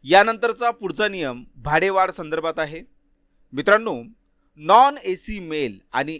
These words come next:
एक्सप्रेस गाड्यांमध्ये प्रति किलोमीटर एक पैसा आणि एसी क्लासमध्ये प्रति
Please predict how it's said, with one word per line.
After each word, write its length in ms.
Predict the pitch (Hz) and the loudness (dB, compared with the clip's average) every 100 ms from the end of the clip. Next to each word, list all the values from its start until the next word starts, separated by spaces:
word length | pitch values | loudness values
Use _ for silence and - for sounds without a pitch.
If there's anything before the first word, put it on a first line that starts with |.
| - | -12
एक्सप्रेस 540 | 143 - 170 175 143 | -12 -12 -12 -10 -8
गाड्यांमध्ये 640 | 127 113 117 117 117 156 156 | -6 -6 -8 -12 -10 -10 -12
प्रति 600 | - 170 170 247 240 196 - | -8 -8 -8 -14 -14 -16 -16
किलोमीटर 760 | 131 117 110 113 - 147 151 - - | -12 -12 -12 -16 -10 -8 -8 -12 -6
एक 340 | 165 196 - | -2 -2 -4
पैसा 640 | 139 113 101 92 131 127 135 | -14 -12 -12 -10 -6 -4 -4
आणि 300 | 120 120 127 | -8 -12 -14
एसी 340 | 147 147 - 196 | -10 -8 -8 -12
क्लासमध्ये 840 | - 113 101 - 113 107 127 143 | -10 -8 -8 -10 -18 -12 -8 -8
प्रति 420 | 131 143 143 208 | -8 -12 -12 -18